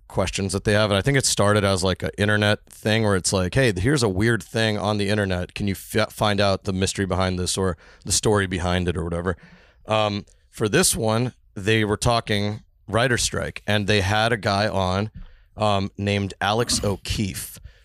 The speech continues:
Uh, Alex O'Keefe, I think, over the last few weeks, uh, kind of rose to prominence through this New Yorker article called "Why Are T V Writers So Miserable?" Um, and Alex O'Keefe wrote on The Bear. That is kind of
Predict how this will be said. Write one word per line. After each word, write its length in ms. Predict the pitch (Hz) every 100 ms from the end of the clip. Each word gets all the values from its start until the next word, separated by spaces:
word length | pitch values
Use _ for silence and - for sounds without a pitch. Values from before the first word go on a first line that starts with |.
| -
Uh, 240 | - 101 95
Alex 320 | - 123 135
O'Keefe, 600 | 120 110 - - 107 101 -
I 100 | 92
think, 380 | - 98 92
over 160 | 95 90
the 80 | 90
last 260 | 95 90
few 520 | - 95 92 90 90 85 _ _ _
weeks, 600 | 104 104 104 104 - - - _ _ _
uh, 160 | 101 98
kind 240 | - 113
of 100 | 104
rose 420 | 92 104 113 110 -
to 260 | 110 98
prominence 580 | - 113 104 101 98 -
through 200 | 107 101
this 140 | 98
New 120 | 104 101
Yorker 420 | 101 117 - 95
article 380 | 92 90 - 92
called 240 | 101 92
"Why 240 | 87 101
Are 120 | 107 104
T 280 | - 113
V 120 | 95 101
Writers 440 | 95 95 95 92
So 180 | - 101
Miserable?" 640 | 92 98 90 85 98 95 - _ - _ - - -
Um, 460 | 101 98 95 90 - - -
and 340 | 110 107 104 - -
Alex 300 | 110 113 -
O'Keefe 520 | 101 - 107 - - _ -
wrote 400 | 90 110 - -
on 300 | 98 101 98
The 220 | 90 95
Bear. 360 | 85 92 60 - - - _ _
That 180 | - 104
is 140 | 101 -
kind 320 | 104 95 92
of 440 | 90 82 - -